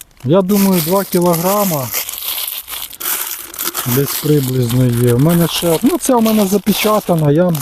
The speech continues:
думаю, я не буду її брати. Ще є сипуха медова слива, теж віддай підсікай короб. Доволі таки крупна фракційна. Ось можу вам показати, тут видно її буде.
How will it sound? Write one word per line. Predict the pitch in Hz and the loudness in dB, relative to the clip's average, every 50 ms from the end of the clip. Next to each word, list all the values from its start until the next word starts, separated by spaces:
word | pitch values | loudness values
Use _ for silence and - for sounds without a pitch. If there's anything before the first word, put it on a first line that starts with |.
| 131 131 | -2 0
думаю, | 156 156 156 151 147 147 | 2 4 4 4 4 4
я | 147 147 | 2 2
не | 143 143 135 | 4 2 0
буду | 131 135 135 120 120 | 0 -2 -2 -2 -2
її | 117 113 110 110 110 - | -2 -2 -2 -4 -4 -4
брати. | 156 165 185 190 - - - - - - - - - - - - - - - - - - - - - _ | -2 -2 -2 -2 -4 -6 -8 -8 -8 -8 -10 -12 -14 -14 -14 -16 -20 -18 -16 -14 -14 -14 -14 -18 -18 _
Ще | - - 156 | -6 0 2
є | 151 151 151 147 | 4 4 4 2
сипуха | - - 151 - - 254 269 - 226 214 202 185 180 156 156 | 2 0 -2 0 0 0 0 2 2 2 4 4 2 2 4
медова | 160 165 165 151 170 165 160 156 160 | 4 4 4 4 4 4 4 2 2
слива, | - - - 160 160 156 143 139 | 0 0 0 2 2 4 4 2
теж | 135 - 147 143 135 131 | 2 2 2 2 2 2
віддай | 139 135 131 127 139 135 127 | 0 0 2 2 2 2 2
підсікай | 120 135 123 - - 135 - - 135 127 117 | 0 -4 -8 -6 -8 -8 -4 0 0 0 0
короб. | - - 131 131 123 123 113 117 | -2 0 0 2 2 2 0 0
Доволі | 139 147 156 156 143 143 | 2 4 4 4 4 2
таки | - 135 120 - 135 | 0 -2 -8 -8 -8
крупна | 120 - 139 135 123 135 139 | -6 -4 -6 -4 -2 -2 -2
фракційна. | - 139 147 139 127 - - 196 214 214 196 180 170 160 - - - - - - - - - - - - - - | 0 0 -2 -2 -2 -6 -2 -2 0 2 2 2 0 0 -4 -10 -12 -12 -14 -18 -20 -20 -20 -18 -20 -20 -8 -2
Ось | 135 131 120 - - | 0 0 0 0 0
можу | 127 127 117 123 127 | 0 0 2 2 2
вам | 127 131 131 | 2 2 2
показати, | - 127 - - 131 127 147 165 170 - | 0 -2 -2 0 0 0 2 0 -2 -4
тут | - 135 117 - | -6 -8 -6 -2
видно | 135 160 175 160 156 147 | 0 0 0 2 2 2
її | 131 127 127 120 | 4 4 2 2
буде. | 117 120 120 120 113 110 117 | 2 2 0 0 0 0 -2